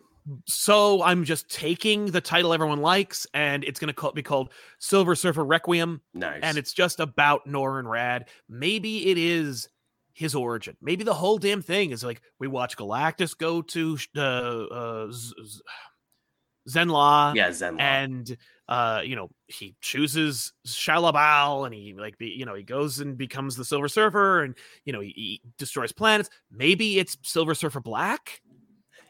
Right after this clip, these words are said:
Speaker 2: Yeah, because again, if we're stealing from Thanos wins, but we're just putting the Maestro in there,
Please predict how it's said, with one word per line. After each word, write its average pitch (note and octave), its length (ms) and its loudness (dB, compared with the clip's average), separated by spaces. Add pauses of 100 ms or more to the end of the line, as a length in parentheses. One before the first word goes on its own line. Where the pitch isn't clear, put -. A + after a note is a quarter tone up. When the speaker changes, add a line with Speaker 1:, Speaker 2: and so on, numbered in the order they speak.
Speaker 2:
Yeah, F3 300 6
because C#3 320 0
again, B2 220 4
if A#2 160 2
we're G#2+ 100 -2
stealing C3 520 2
from A2+ 220 0
Thanos A2+ 640 2
wins, C3+ 460 4
but A2+ 100 0
we're G#2+ 80 -2
just G2+ 200 -8
putting G#2+ 200 -4
the G2 80 -4
Maestro A#2 640 2
in A2 180 0
there, G#2+ 360 2